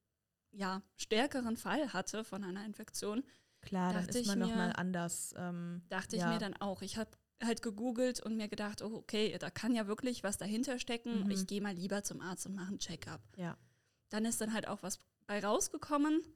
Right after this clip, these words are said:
Speaker 2: Mhm.
Speaker 1: was vielleicht auf die Corona-Infektion zurückzuführen war. Trotzdem wurde es entdeckt und ein paar Monate danach war es dann auch schon wieder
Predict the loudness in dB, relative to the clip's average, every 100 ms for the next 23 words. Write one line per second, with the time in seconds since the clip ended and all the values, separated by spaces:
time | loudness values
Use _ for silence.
0 | _ _ -18 -12 -2 0 0 -2 -14 -12
1 | -2 0 0 -2 -4 -4 -6 -2 0 0
2 | 2 0 -2 -2 0 0 -2 -2 -4 -4
3 | -4 -2 0 0 0 -2 -2 0 0 -2
4 | -10 -12 -2 2 2 2 -2 -2 -2 -4
5 | -6 -6 -6 -2 -2 0 -2 -2 -4 -4
6 | -2 0 -2 -6 -20 _ _ _ _ -4
7 | -2 0 -2 -2 -2 -4 -2 -2 -2 -4
8 | -6 -4 -4